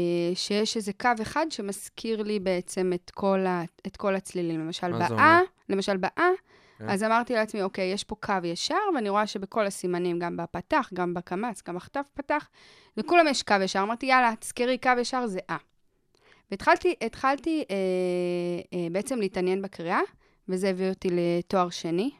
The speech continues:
Speaker 1: אה,
Speaker 2: אוקיי.
Speaker 1: בלקויות למידה ואבחון דידקטי. ושם בעצם התחלתי, אה,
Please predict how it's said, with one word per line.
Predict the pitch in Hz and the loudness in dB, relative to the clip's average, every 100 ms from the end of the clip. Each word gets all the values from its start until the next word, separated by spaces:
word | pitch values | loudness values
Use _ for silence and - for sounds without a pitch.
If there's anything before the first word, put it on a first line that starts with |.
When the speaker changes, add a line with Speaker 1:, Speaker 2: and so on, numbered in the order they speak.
| _ - | _ -2
Speaker 1:
אה, | |
Speaker 2:
אוקיי. | 175 170 117 | 0 2 0
Speaker 1:
בלקויות | 170 170 180 175 | -2 -2 -4 -2
למידה | 175 175 170 196 190 | -2 0 0 -2 -2
ואבחון | 165 - 165 | -6 -6 -6
דידקטי. | 170 202 254 - 359 - _ _ _ _ _ _ - | -4 -4 -4 0 -2 -2 _ _ _ _ _ _ -6
ושם | 196 269 277 | 0 4 4
בעצם | 285 277 247 220 | 4 0 -2 -2
התחלתי, | 196 214 214 - 220 | -2 0 0 -2 -2
אה, | 214 | -2